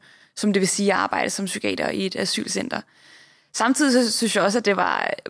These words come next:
var hårdt at ligesom blive konfronteret med, at, at selv når man som os er ved at uddanne sig til lærer, og ligesom på den måde uddanne sig til noget, som man tænker,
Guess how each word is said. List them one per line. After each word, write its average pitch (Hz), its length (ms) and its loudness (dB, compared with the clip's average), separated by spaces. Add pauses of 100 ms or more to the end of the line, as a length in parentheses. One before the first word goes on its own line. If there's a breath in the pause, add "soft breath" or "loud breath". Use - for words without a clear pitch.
var - 360 -2
hårdt - 340 -2 (160)
at 214 240 4
ligesom 233 200 4
blive 233 100 4
konfronteret 233 680 0
med, 214 300 4
at, - 240 -2 (400 loud breath)
at 202 120 0
selv 262 420 2
når 208 100 4
man 202 220 4
som 202 280 0
os 208 220 2
er 220 80 2
ved 208 100 4
at 214 200 4
uddanne 214 300 2
sig 196 180 0
til 190 280 2
lærer, 180 360 4
og 208 320 4
ligesom 196 360 2 (300 loud breath)
på 226 60 2
den 208 140 4
måde 202 200 4
uddanne 226 300 4
sig 190 120 0
til 185 100 -4
noget, 190 160 4
som 208 80 0
man 196 100 2
tænker, 190 380 2